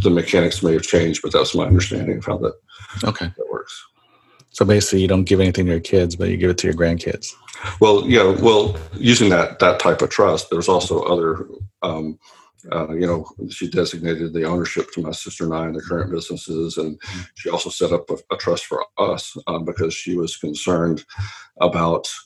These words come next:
Speaker 1: us having the cash cow business that I mentioned.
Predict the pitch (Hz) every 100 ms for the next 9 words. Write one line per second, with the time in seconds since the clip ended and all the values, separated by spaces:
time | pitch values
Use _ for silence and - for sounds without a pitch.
0 | _ 90 87 - - 82 82 85 82 85
1 | 92 - - - - - _ - - 95
2 | - _ - - 87 87 - 92 92 98
3 | 90 95 92 92 90 95 - 107 113